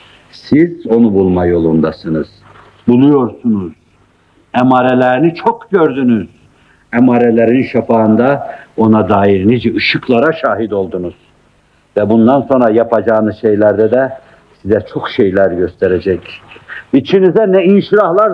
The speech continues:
salacak, ne zevki ruhanilerle inşallah sizi coşturacak.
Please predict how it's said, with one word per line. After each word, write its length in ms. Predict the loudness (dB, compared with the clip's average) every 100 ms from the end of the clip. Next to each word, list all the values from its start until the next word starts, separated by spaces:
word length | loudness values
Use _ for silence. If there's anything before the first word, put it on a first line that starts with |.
| -4
salacak, 540 | -2 -2 -2 -4 -8 -20 -20 -8 0
ne 200 | 2 2
zevki 420 | 0 0 0 2
ruhanilerle 720 | 2 0 0 2 2 0 0
inşallah 580 | 0 0 0 0 -2 -4
sizi 240 | -4 0
coşturacak. 840 | 0 -2 -2 -2 -2 -2 -6 -8